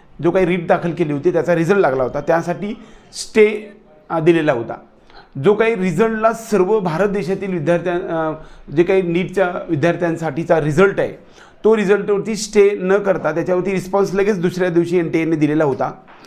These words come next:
की, अ, रिस्पॉन्स सबमिट केलेला होता की ती स्टे ऑर्डर शक्यतो कॅन्सल करावी. मध्य प्रदेश, अ,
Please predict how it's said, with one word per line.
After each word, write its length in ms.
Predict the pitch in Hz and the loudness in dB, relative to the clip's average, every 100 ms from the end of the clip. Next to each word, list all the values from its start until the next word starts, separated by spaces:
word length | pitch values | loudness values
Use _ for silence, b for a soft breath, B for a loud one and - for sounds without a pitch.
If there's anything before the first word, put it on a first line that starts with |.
| B B B B _ | B B B B _
की, 420 | 180 202 214 - 220 175 - | -2 0 -2 -8 -12 -12 -8
अ, 220 | 175 156 | -4 -2
रिस्पॉन्स 340 | 156 156 208 214 | 0 0 0 2
सबमिट 340 | 185 196 - | 2 2 2
केलेला 280 | 190 165 143 | 2 4 0
होता 320 | 131 127 156 185 - | 0 -4 -6 -10 -10
की 120 | 202 202 | -10 -6
ती 120 | 202 214 | -4 -4
स्टे 200 | 214 202 | 2 4
ऑर्डर 360 | 185 165 185 185 | 4 0 -4 -6
शक्यतो 420 | 151 - 160 175 | -8 -6 -4 0
कॅन्सल 360 | 175 135 131 | 0 0 -2
करावी. 300 | 180 214 143 92 - b b b b b b | 0 2 2 -2 -16 b b b b b b
मध्य 280 | 156 165 226 | 0 2 2
प्रदेश, 480 | 226 214 226 226 226 | 2 0 -2 -4 -4
अ, 340 | 214 214 214 | -2 -2 -4